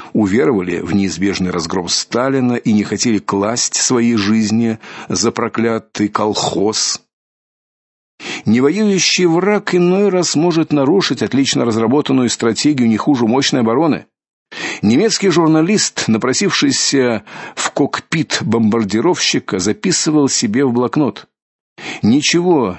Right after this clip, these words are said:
не вижу внизу, кроме полнейшей конфузии". И так продолжалось почти несколько месяцев до начала битвы за Москву.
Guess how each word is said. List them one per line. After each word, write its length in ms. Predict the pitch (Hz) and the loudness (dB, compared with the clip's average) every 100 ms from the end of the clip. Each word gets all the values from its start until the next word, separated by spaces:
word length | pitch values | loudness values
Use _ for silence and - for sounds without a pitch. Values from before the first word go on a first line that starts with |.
| - | -2
не 200 | 107 143 | 2 2
вижу 280 | 135 98 95 | 2 0 0
внизу, 520 | 101 104 131 175 - _ _ | 2 2 2 0 -2 _ _
кроме 260 | - 135 131 | 0 2 2
полнейшей 800 | - 120 117 180 170 - 175 165 | 2 2 2 2 2 0 0 0
конфузии". 600 | 90 82 92 87 92 120 _ _ _ _ _ _ _ _ _ - - - | -2 -4 -4 -2 -4 -8 _ _ _ _ _ _ _ _ _ -10 -6 -2
И 140 | 123 | -2
так 400 | - 208 208 - | 0 -2 -2 -4
продолжалось 560 | 156 151 135 143 165 - | 0 2 0 2 0 0
почти 540 | 135 - - 151 143 | -2 -2 0 0 0
несколько 720 | - 104 139 139 - 120 - 127 | 0 2 2 0 -2 -2 0 2
месяцев 800 | 123 135 117 - 71 - 82 | 4 2 0 -4 -6 -6 -4
до 100 | 85 | -2
начала 460 | 98 98 - 120 104 | -2 0 0 2 0
битвы 480 | 87 87 139 - 127 | 0 0 0 0 0
за 140 | 110 | 0
Москву. 600 | 110 - - 123 135 - | 0 -2 -4 0 0 -2